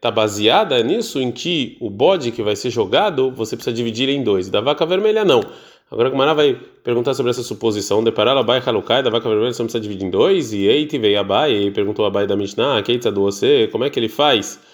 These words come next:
O Cohen que tá queimando a vaca, Korhan Bese-, Beshirei Lashon, ele amarra na madeira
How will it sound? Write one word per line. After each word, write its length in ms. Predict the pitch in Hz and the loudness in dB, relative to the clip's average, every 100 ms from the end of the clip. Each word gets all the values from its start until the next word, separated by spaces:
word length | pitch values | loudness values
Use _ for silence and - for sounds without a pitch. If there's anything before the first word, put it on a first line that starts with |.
| - - _ | -20 -20 _
O 80 | - | -2
Cohen 220 | 120 120 | 2 2
que 40 | |
tá 80 | 120 | 2
queimando 360 | 120 120 135 135 | -2 0 2 2
a 60 | |
vaca, 420 | 104 104 92 - 107 | 2 2 0 -2 -6
Korhan 540 | - 104 101 143 160 | -2 -2 0 -2 2
Bese-, 580 | 143 - 110 110 104 98 | 0 0 0 2 2 0
Beshirei 760 | 104 104 - 107 101 123 160 | -6 -6 -6 -6 0 2 2
Lashon, 560 | 151 113 - 156 117 - - _ _ _ _ | 2 0 2 2 2 -2 -16 _ _ _ _
ele 560 | 135 151 139 101 - - - | 2 4 2 0 -6 -20 -4
amarra 720 | 110 113 156 143 117 98 101 _ _ | 0 2 2 2 0 -2 -6 _ _
na 400 | 110 127 117 - | 2 4 2 -2
madeira 760 | 107 107 101 139 127 110 107 | -2 -2 0 2 4 4 2